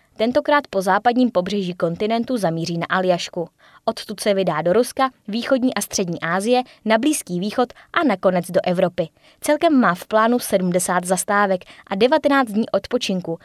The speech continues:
přičemž zpátky v Kortrýku chce být čtvrtého listopadu. Trasu zvolila tak, aby splňovala požadavky Guinnessovy knihy rekordů na let kolem světa. Současnou držitelkou rekordu je Američanka Weisová, která tuto metu pokořila v roce dva tisíce sedmnáct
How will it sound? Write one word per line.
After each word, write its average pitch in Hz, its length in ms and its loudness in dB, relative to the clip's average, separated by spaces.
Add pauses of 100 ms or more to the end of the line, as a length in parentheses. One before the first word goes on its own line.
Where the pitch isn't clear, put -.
(100)
přičemž 277 340 0
zpátky 254 380 -2
v - 60 -16
Kortrýku 247 540 0
chce 208 200 -4
být 202 200 -6
čtvrtého 165 580 -4
listopadu. 170 540 -2 (420)
Trasu 214 300 0
zvolila 262 340 4
tak, 214 260 0
aby 247 180 2
splňovala 208 480 0
požadavky 190 500 -2
Guinnessovy 254 480 0
knihy 185 260 -2
rekordů 180 520 0
na 160 160 0
let 226 160 2
kolem 233 260 2
světa. 208 420 -4 (320)
Současnou 240 520 0
držitelkou 214 600 2
rekordu 220 440 0
je 240 100 2
Američanka 175 600 -2
Weisová, 175 580 -2
která 277 360 -2
tuto 254 260 -4
metu 175 240 -4
pokořila 196 460 -2
v 196 60 -4
roce 196 220 0
dva 185 180 0
tisíce 240 380 -4
sedmnáct 202 640 -2